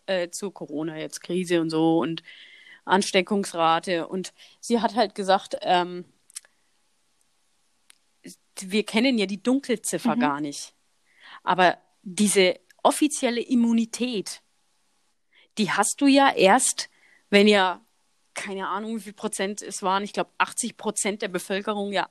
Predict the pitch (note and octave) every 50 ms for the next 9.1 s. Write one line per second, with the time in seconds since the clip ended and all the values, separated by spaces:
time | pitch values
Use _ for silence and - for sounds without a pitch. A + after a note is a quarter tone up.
0 | _ _ - - D#4+ E4+ E4+ D#4 A3 - - - - G3+ _ - - - _ _
1 | _ _ _ _ _ _ _ _ - C4+ C4+ C4+ - - _ _ _ _ _ _
2 | _ _ - A#3 D4 C#4+ - - - - E3 - B3+ B3 A#3 A3 A3 A3+ B3 -
3 | _ _ _ _ _ _ _ _ _ _ _ _ _ _ _ _ _ _ _ _
4 | _ - - G3+ D#3 - - _ _ _ _ _ _ - - _ - C3 - -
5 | F#3 E3 - - _ _ _ _ _ _ _ _ _ - G3+ G3 - - - -
6 | - - D#4 - A#3+ A3+ A3 A3 A3+ B3 D4+ D#4+ _ _ _ - - - - -
7 | - D4+ D4 - A#3+ G#3 G3 G#3 A3 B3+ C4 B3 C#4+ C#4 - A3+ G#3 G3+ - -
8 | _ - G3+ G3+ _ - G#3 G3+ - D4+ - - - C4 C#4 C#4+ B3 A#3 G#3+ G3+
9 | G3 -